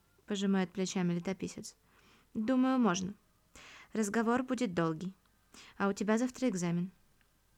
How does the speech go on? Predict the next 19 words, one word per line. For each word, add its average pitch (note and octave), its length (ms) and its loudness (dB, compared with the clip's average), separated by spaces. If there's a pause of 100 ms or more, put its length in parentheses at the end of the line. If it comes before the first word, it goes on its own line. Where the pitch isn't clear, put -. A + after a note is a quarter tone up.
(520)
«Ерунда, A3+ 500 0 (200)
я A3 140 2
готова». F#3+ 440 -2 (640)
Отмахиваюсь A3 600 -2
и - 20 -6
ставлю A#3 320 -2
перед G3+ 240 -2
ним A3 140 4
блюдце G3 280 -2
с - 40 -12
куском G3 340 -6
торта. F3 360 -8 (840)
Все - 180 -4
равно C#4+ 200 0
не A#3 120 2
спится. F#3+ 420 -6 (1160)
«Тогда A3 360 0
можешь B3+ 320 0
спрашивать». F#3+ 600 -4